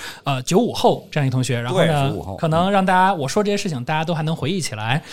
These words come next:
Speaker 1: 能够想起来。然后可能两位嘉宾呢，他们的事情，啊，就是相对年长一些，那他们的故事可能会更有趣。那我把，先把我的先抛出来嘛。那其实我接触编程这个事儿呢，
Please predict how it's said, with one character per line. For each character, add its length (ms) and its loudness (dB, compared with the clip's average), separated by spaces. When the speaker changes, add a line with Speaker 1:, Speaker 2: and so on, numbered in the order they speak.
Speaker 1:
能 100 -2
够 80 4
想 200 0
起 80 -4
来。 100 -2
然 100 -2
后 80 0
可 80 -4
能 140 -2
两 140 0
位 120 0
嘉 160 2
宾 180 0
呢， 120 2
他 220 0
们 180 2
的 240 2
事 160 -2
情， 240 2
啊， 320 -4
就 160 2
是 260 -2
相 200 0
对 100 2
年 180 4
长 160 2
一 60 2
些， 160 2
那 140 4
他 160 4
们 80 8
的 40 6
故 160 2
事 140 4
可 100 -4
能 80 -2
会 120 -2
更 120 4
有 60 0
趣。 260 2
那 100 0
我 120 0
把， 120 -2
先 180 0
把 100 4
我 160 0
的 80 -8
先 160 2
抛 160 6
出 60 2
来 100 2
嘛。 140 -2
那 80 -2
其 140 2
实 80 2
我 180 4
接 220 2
触 160 2
编 200 4
程 160 2
这 120 2
个 40 2
事 120 2
儿 60 6
呢， 280 4